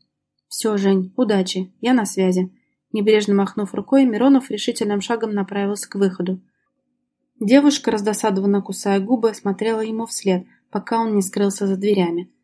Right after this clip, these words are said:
Вот идиотка. Только показалось, что между ней и Мироновым установилось теплое дружественное отношение,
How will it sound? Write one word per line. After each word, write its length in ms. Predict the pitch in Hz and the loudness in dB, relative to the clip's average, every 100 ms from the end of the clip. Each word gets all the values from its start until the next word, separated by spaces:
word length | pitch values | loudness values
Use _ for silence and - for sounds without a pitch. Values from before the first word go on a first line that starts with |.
| _ _ - | _ _ -4
Вот 300 | 185 247 269 | 2 4 2
идиотка. 640 | 214 240 226 226 196 185 _ _ _ - | 0 0 0 -2 -6 -6 _ _ _ 0
Только 300 | 285 302 294 | 6 6 6
показалось, 560 | - 226 226 240 226 208 | 2 2 2 4 2 -2
что 160 | - | -4
между 280 | 208 208 202 | -2 -2 -2
ней 220 | 220 208 | -2 -2
и 140 | - 202 | 0 2
Мироновым 500 | 208 240 269 220 202 | 2 4 4 4 -2
установилось 680 | 202 - 208 214 247 226 | -4 -4 -2 0 0 0
теплое 400 | - 214 - 214 | -4 -6 -2 -2
дружественное 600 | 208 214 208 - 202 202 | 0 -2 -4 -4 -2 -2
отношение, 680 | 202 233 - 196 185 185 185 | -2 -4 -2 2 4 2 0